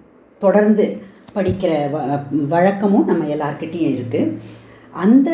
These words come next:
ஷீரடி சாயியுடைய சச்சரித்திரத்துல கூட வெளிவராத தகவல்களை தான் இப்ப நான் வந்து, அ, உங்களோட ஷேர் பண்ணிக்க போறேன். அ, ஸ்ரீ, சி-,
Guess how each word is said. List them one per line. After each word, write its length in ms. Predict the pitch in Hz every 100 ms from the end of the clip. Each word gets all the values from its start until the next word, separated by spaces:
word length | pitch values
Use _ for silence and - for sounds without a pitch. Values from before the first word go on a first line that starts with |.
| 311 240 202 185 156 - -
ஷீரடி 320 | 247 294 302 -
சாயியுடைய 540 | 226 208 185 175 170 160
சச்சரித்திரத்துல 880 | 185 - 226 214 202 190 - 175 -
கூட 320 | 220 311 349 - - _ 160
வெளிவராத 720 | 185 214 220 214 214 226 269
தகவல்களை 600 | 185 175 175 170 165 151
தான் 260 | 131 - - -
இப்ப 280 | 247 240 240
நான் 180 | 180 151
வந்து, 520 | 147 151 185 147 120 120 - - - 151
அ, 80 | 135 165
உங்களோட 300 | 180 156 151 -
ஷேர் 220 | 143 -
பண்ணிக்க 280 | 127 120 113
போறேன். 440 | 110 110 113 - - - - - - - -
அ, 320 | 175 160 151 139
ஸ்ரீ, 520 | - 294 311 269 220
சி-, 560 | 180 220 240 202 180